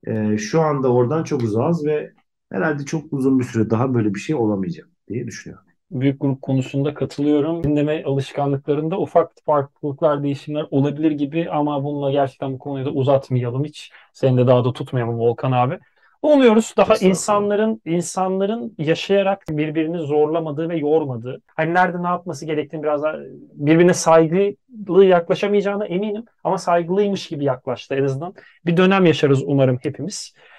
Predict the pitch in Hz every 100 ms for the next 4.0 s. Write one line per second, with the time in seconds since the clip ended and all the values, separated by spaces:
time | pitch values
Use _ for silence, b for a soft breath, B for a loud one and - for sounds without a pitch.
0 | b b 165 196 208 214 175 180 151 143
1 | 123 117 120 151 135 131 120 120 120 110
2 | - 123 117 - _ - - 165 160 156
3 | 156 - 175 139 139 151 156 160 135